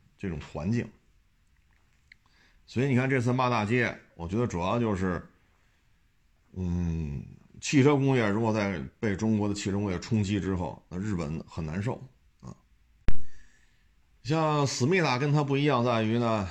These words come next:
思密达有大量的军品出口啊，比如T五零啊，还有它那个巨牛的自行火炮。好家伙，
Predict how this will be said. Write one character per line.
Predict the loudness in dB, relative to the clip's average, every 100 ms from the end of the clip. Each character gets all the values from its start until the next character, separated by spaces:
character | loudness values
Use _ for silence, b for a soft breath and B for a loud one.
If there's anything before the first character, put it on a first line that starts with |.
| -10
思 | -8 -4
密 | -2
达 | 0 -2
有 | -2
大 | -2 0
量 | 0
的 | -2
军 | -2 -2 0
品 | -2 -6
出 | -8 -10
口 | -12 -18 _ _ _ _ _ _ _
啊， | -16 -10
比 | -8
如 | -8
T | -6
五 | -4 -2
零 | -2 -4 -8 -20 -20 _ _ _ _ _ _ _ _ _ -20
啊， | -20 -20 _
还 | -10
有 | -8
它 | -4
那 | -2 -2 -2
个 | -2 -4
巨 | -6 -4 0
牛 | 0 0 -2
的 | -2
自 | -2
行 | -2 -2
火 | -4 -4
炮。 | -4 -4 -10 _ _ _ _ _ _ -18
好 | -12 -10 -8
家 | -10
伙， | -12